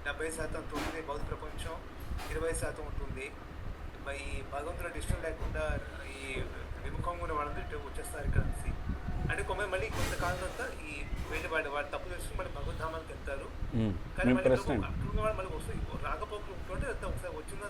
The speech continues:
Speaker 1: ఆ-, అంటే అనాది కాలం ఇక్కడ ఉందో మనం తెలుస్తుంది.
Speaker 2: మనం అనాది కాలంగా ఇక్కడే ఉన్నాం. ఒకసారి వెళ్ళాక మళ్ళీ రాము సాధారణంగా. కానీ మనం ఏంటంటే ప్రశ్న కోసం, ప్రశ్న అడగడం కోసం మళ్ళీ వస్తే ఏంటంటే మళ్ళీ వస్తే మళ్ళీ వెళ్ళాలి అంతే.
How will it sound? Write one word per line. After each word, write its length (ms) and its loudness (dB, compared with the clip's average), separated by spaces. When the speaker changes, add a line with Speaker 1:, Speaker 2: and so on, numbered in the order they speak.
Speaker 1:
ఆ-, 420 -2
అంటే 180 0
అనాది 220 4
కాలం 300 -2
ఇక్కడ 160 -2
ఉందో 260 -2
మనం 120 -2
తెలుస్తుంది. 480 2
Speaker 2:
మనం 200 12
అనాది 260 12
కాలంగా 460 12
ఇక్కడే 200 12
ఉన్నాం. 340 12
ఒకసారి 420 12
వెళ్ళాక 380 12
మళ్ళీ 300 12
రాము 260 12
సాధారణంగా. 720 12
కానీ 340 12
మనం 360 12
ఏంటంటే 340 12
ప్రశ్న 420 12
కోసం, 420 12
ప్రశ్న 320 12
అడగడం 360 12
కోసం 380 12
మళ్ళీ 240 12
వస్తే 380 12
ఏంటంటే 280 12
మళ్ళీ 240 12
వస్తే 220 12
మళ్ళీ 280 12
వెళ్ళాలి 240 10
అంతే. 300 6